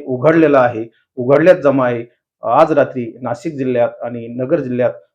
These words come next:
कुठेही मोठे पावसाची संकेत नाही, कारण ही लो प्रेशर सिस्टीम आज गुजरात आणि अहमदाबाद या ठिकाणी अटॅक करणार आहे. मोठ्या प्रमाणावर गुजरातमध्ये हाहाकार माजवणार आहे. गुजरातमध्ये महाराष्ट्रापेक्षा भयानक परिस्थिती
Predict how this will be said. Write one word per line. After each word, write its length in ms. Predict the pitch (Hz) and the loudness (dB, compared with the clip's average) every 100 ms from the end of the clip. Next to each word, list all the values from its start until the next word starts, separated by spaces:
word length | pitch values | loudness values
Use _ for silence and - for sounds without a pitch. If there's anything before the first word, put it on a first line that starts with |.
| _ - | _ -16
कुठेही 280 | 139 190 | -4 -2
मोठे 320 | 175 139 - 170 | 0 -2 -2 -2
पावसाची 580 | 156 131 - 117 131 | 2 0 -2 -8 -8
संकेत 420 | 127 135 123 160 151 | -8 -10 -4 -4 -4
नाही, 240 | 131 120 117 | -6 -6 -8
कारण 500 | _ _ - 143 135 | _ _ -6 -6 -2
ही 120 | 180 | 0
लो 100 | 180 | 0
प्रेशर 320 | 131 139 139 | -2 -8 -8
सिस्टीम 460 | 139 135 - 131 113 _ _ - | -10 -10 -10 -10 -10 _ _ -6
आज 180 | 123 127 | -4 -4
गुजरात 440 | 120 117 139 143 - - _ _ _ | -6 -4 2 2 2 -8 _ _ _
आणि 160 | - 120 - | -12 -12 -8
अहमदाबाद 540 | 135 147 151 139 123 110 - _ | -4 0 0 2 2 0 -10 _
या 160 | 123 156 | 0 0
ठिकाणी 380 | 156 - 131 123 | 0 -6 -4 -2
अटॅक 320 | 113 151 - | -2 -4 -4
करणार 240 | 131 123 | -4 -2
आहे. 240 | 120 117 110 | -2 -4 -8
मोठ्या 320 | 120 113 151 | -8 -10 -10
प्रमाणावर 420 | 143 139 135 139 | -6 -4 0 -2
गुजरातमध्ये 800 | 117 117 143 139 143 123 113 104 _ _ | -4 -6 0 0 0 -4 -6 -8 _ _
हाहाकार 460 | - 104 - - 175 | -16 -2 -2 2 2
माजवणार 420 | 160 127 120 117 | 2 0 -2 -2
आहे. 220 | 110 107 107 _ _ _ 107 | -4 -4 -12 _ _ _ -8
गुजरातमध्ये 720 | 120 139 151 156 147 156 156 _ - | -2 2 2 0 -2 -2 -4 _ -8
महाराष्ट्रापेक्षा 840 | 127 135 151 139 165 160 143 170 151 | -2 0 0 -2 -6 -6 -4 -2 -2
भयानक 400 | 120 120 180 196 | -4 -6 -4 -4
परिस्थिती 720 | 151 143 143 127 127 113 | -4 -6 -6 -10 -8 -10